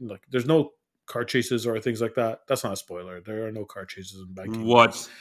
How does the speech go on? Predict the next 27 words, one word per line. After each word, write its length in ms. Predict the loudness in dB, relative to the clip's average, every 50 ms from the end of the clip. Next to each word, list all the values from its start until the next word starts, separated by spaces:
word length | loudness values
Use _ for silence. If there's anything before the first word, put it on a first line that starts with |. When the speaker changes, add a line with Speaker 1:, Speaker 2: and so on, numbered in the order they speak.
| -20 -20 -20 -20 _ _ -2
Speaker 1:
Um, 320 | 0 2 4 4 2 0 -4 -12 -8 -4
<laughs> 1120 | -4 -2 0 4 6 6 6 8 8 6 6 8 6 4 4 6 6 6 4 6 4 4
no 160 | 6 8 10 10
Speaker 2:
Like, 80 | 8
Speaker 1:
explosions. 560 | 8 6 2 6 8 10 10 10 10 10 10 10
Speaker 2:
I'm 80 | 12 12
out. 300 | 12 12 12 12 10 6
A 40 | 6
movie 340 | 8 8 8 8 8 6
called 260 | 8 8 8 10 10 8
The 40 | 8
Speaker 1:
No. 40 | 8
Speaker 2:
Banker 500 | 8 6 6 6 4 2 4 4 4 6
without 300 | 6 8 10 10 10 8 8
car 220 | 6 4 4 6 8
chases? 680 | 8 6 6 8 8 6 6 6 6 4 4 4 2 2
Speaker 1:
<laughs> 20 | 4 4 4 2 2 2 2 2 2 0 -8 -10 -10 -10 -10 _ _ -8 -6 -6 -6 -2 2 4 4 4 2 -2 -10 -12 -14 2 6
What 140 | 8 10 10
I 140 | 10 10 10
mean 240 | 8 8 8 8 10
is, 460 | 12 12 12 10 8 6 4 0 -2 -6 -12 -6
like, 360 | 0 4 4 4 4 4 0 -14 _ 0
you 140 | 4 6 8
know, 280 | 8 8 6 4 -2 -10 _ _ _ _
temper 320 | 6 6 6 8 8 8 10
your 120 | 10 8
expectations. 1120 | 8 4 2 4 2 2 4 4 4 4 4 4 4 4 4 4 2 -2 -6 -8 -10 -10